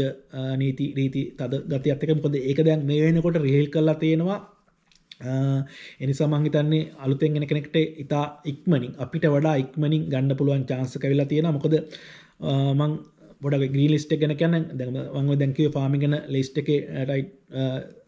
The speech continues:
කැටගරි දෙවෙනි එකේ පළවෙනි එකේ ඉන්න කට්ටියට ඇත්තටම අවුරුද්දක් ඉන්න අවශ්‍යතාවයක් නැහැ ග්‍රීන් ලිස්ට් වන් එකේ. ඒකට හැබැයි ඩේරි ෆාමින් අහු වෙන්නේ නැහැ. අ, ටිකක් වෙන ලිස්ට්, අ, ජොබ් වර්ක් එකක් තියෙන. මම ඒක මගේ ඩිස්ක්‍රිප්ෂන් එකේ ඒ ලිස්ට් එක දාන්නම්.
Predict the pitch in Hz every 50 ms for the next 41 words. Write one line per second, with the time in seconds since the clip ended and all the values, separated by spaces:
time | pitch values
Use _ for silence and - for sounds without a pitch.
0 | - - _ _ - - 139 143 139 151 147 135 131 135 143 147 156 156 156 190
1 | 196 196 196 - 185 139 147 160 165 175 160 170 165 170 165 170 160 170 160 160
2 | - 180 180 175 180 170 175 - 175 175 175 190 185 - - 151 147 151 151 147
3 | 147 156 147 143 - 151 147 143 143 143 135 139 147 151 143 143 143 139 139 -
4 | 156 165 160 139 139 139 139 139 131 131 - - 135 131 131 135 143 147 143 175
5 | 185 214 220 - - - _ - - - - - - - 135 156 156 160 147 156
6 | 156 151 139 135 143 139 151 143 139 143 143 147 139 131 139 139 143 139 135 139
7 | 147 160 165 165 165 - - 131 127 127 131 131 131 127 - - 139 131 127 -
8 | - 135 131 139 135 - - 151 139 - - - - - 135 131 127 131 135 -
9 | - _ _ - 139 139 139 147 139 135 139 131 - - 156 156 160 156 151 143
10 | 139 135 135 139 156 143 143 139 139 143 143 - - - - _ - - 123 135
11 | 131 127 - - 151 131 151 151 151 151 156 151 147 147 - 139 131 131 127 -
12 | - 151 - 135 139 127 131 139 143 147 156 175 208 254 277 -